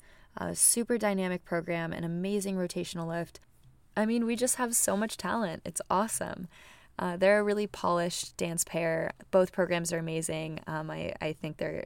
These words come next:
gonna be great as the future progresses. Uh, and we also had Jenna Hauer and Benjamin Starr from the U S, um, and they're also a really powerful pair.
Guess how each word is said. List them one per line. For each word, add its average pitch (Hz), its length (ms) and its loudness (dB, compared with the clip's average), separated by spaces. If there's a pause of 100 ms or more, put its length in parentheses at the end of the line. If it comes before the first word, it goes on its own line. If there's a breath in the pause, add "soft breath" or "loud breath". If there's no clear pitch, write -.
gonna 160 180 -4
be - 120 -12 (100)
great - 420 -4 (440 loud breath)
as - 220 -4
the - 120 -10
future - 380 -6
progresses. - 760 -4 (540 soft breath)
Uh, - 260 -12 (240)
and 202 180 2
we 208 120 0
also 190 240 0
had 185 160 0
Jenna 170 240 -2
Hauer 160 440 0
and 165 140 -2
Benjamin 165 380 -6
Starr 165 340 0
from 175 220 -4
the 185 100 -2
U 185 160 0
S, 160 400 0
um, 160 240 -4
and 160 100 -4
they're 180 160 -2
also 170 300 0
a 160 40 -2
really 170 260 -2
powerful 170 460 -4
pair. 160 420 -4